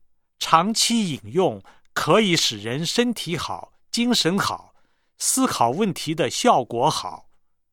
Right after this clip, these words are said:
而且茶叶还可以入药治病，确实具有疗效。《茶经》中介绍的煮茶方法，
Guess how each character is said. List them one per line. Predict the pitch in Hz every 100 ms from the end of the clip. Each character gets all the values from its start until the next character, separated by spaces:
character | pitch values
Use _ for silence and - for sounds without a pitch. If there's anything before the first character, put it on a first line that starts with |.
| _ _ _ _ _ _
而 | 120 165
且 | - 120 95 - - -
茶 | - - 135
叶 | 190 208 127
还 | 110 131
可 | 160 - 175
以 | 165
入 | 113 165 226 151
药 | 190 123
治 | 110 196 135
病， | 190 151 92 - _ _ _
确 | - 262 156
实 | - 147 202
具 | - 240 170
有 | 120 92
疗 | 95 101 98
效。 | 131 202 131 - - - _ _ _ _ _ _ _ _ _ _ _ _ _ _ _
《茶 | - - 190
经》 | 233 247 247
中 | 240 226
介 | - 262 170
绍 | 202 160
的 | 139
煮 | 127 123 107
茶 | - 151
方 | 185 226 233
法， | - 95 -